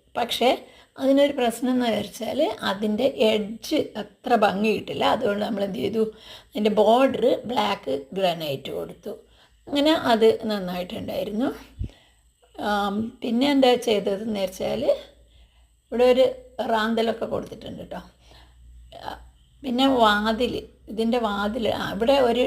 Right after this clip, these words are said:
ടീപ്പോയ്, ടീപ്പോയ് രണ്ട് ചെയറും തൽക്കാലം കൊടുത്തിട്ടുണ്ട്. ബാക്കി വലിയ ബെഞ്ചൊക്കെ വാങ്ങിയിട്ടുണ്ട്, മറ്റേ വുഡൻ,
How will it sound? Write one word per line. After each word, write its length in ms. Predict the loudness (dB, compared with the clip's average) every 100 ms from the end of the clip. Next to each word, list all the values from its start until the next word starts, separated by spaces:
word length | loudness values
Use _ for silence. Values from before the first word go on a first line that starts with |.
| -2
ടീപ്പോയ്, 580 | -6 -6 -4 -2 0 -2 -4 -16 _ _ _ _ -8
ടീപ്പോയ് 600 | -6 -2 2 6 6 4 0 -6 -10 0
രണ്ട് 300 | 2 2 0 0 -2 -8 -8
ചെയറും 400 | -2 -2 -2 0
തൽക്കാലം 460 | 0 0 -2 -6 -4
കൊടുത്തിട്ടുണ്ട്. 640 | -4 -4 -8 -8 -6 -2 -2 0
ബാക്കി 420 | -2 -2 -4 -8 -8 -12 -20 -20 -8
വലിയ 220 | 2 4
ബെഞ്ചൊക്കെ 560 | 6 4 4 2 4 4 4 4
വാങ്ങിയിട്ടുണ്ട്, 640 | 2 0 -2 -2 -4 0 2 2
മറ്റേ 200 | 2 -2
വുഡൻ, 380 | 0 0 2